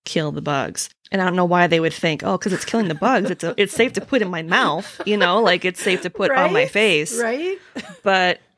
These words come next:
Speaker 1: you know, again, going to that whole unrealistic beauty standard thing of, you know, "Well, it's pretty. It makes me look pretty, so I'm sure it's fine." Trying to think of what some other ones were. Oh,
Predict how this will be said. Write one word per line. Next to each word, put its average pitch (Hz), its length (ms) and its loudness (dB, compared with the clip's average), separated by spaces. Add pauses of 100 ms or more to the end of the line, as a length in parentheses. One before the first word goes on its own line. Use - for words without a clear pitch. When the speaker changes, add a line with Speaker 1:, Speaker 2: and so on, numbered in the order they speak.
(600)
Speaker 1:
you 220 140 2
know, 180 280 2
again, 190 480 2
going 180 380 2
to 180 160 -2
that 175 200 2
whole 170 540 0 (220)
unrealistic 185 840 0
beauty 208 280 2
standard 151 680 0 (140)
thing 175 520 0 (160)
of, 151 540 -6 (380)
you 190 160 -4
know, 170 320 -6
"Well, 233 180 2
it's - 180 0
pretty. 220 400 2
It 180 80 -2
makes 180 180 2
me 214 80 2
look 202 200 0
pretty, 175 340 0
so 175 200 0
I'm 180 140 2
sure 190 220 2
it's - 200 0
fine." 160 440 0 (600)
Trying 185 240 -6
to 175 60 -2
think 180 240 -4
of 170 80 -4
what 170 160 -2
some 165 180 -4
other 156 220 -2
ones - 400 -6
were. - 340 -6 (840)
Oh, 185 240 2